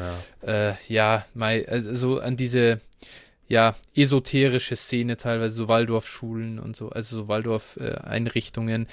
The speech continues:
Speaker 2: äh, die ich gar nicht, äh, g-, generell über einen Kamm scheren und aburteilen will oder so, aber es sind halt auch viele dabei, die dann,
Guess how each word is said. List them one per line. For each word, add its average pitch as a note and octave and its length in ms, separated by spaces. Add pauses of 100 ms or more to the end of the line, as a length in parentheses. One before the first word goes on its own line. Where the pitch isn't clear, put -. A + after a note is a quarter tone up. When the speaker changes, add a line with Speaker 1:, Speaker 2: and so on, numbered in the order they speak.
(380)
Speaker 2:
äh, - 120
die A#2+ 120
ich A#2+ 80
gar C3 160
nicht, C#3+ 180
äh, C#3 140
g-, - 300 (100)
generell C#3+ 460
über B2 200
einen B2 180
Kamm C3 200
scheren A#2+ 220
und A2+ 100
aburteilen B2 840
will A#2+ 160
oder A#2+ 160
so, A#2+ 220
aber A2+ 260
es A2+ 140
sind B2 120
halt A#2 140
auch A2+ 120
viele A#2 280
dabei, G#2+ 320
die A2+ 120
dann, G#2+ 280